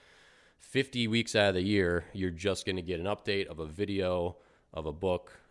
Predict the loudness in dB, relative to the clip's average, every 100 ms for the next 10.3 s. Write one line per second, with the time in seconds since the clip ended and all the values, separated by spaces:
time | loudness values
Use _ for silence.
0 | -12 -8 -2 2 2 0 -2 0 0 0
1 | -2 -2 -6 -14 _ _ _ -8 -4 -4
2 | -6 -10 -12 -8 -10 -8 -8 -4 -4 -4
3 | -8 -8 -10 -10 -12 -12 -8 -8 -8 -10
4 | -10 -8 -2 -2 -2 -6 -20 -20 -20 -20
5 | -20 _ -2 2 2 2 4 4 4 2
6 | -2 -4 -8 -6 -4 -4 -6 -6 -2 0
7 | 0 -2 -2 -2 -2 0 -2 -2 -6 -4
8 | -4 -2 -2 -4 -4 -4 -6 -10 -8 -2
9 | -2 -2 -4 -6 -6 -8 -6 -4 -2 0
10 | 2 0 -2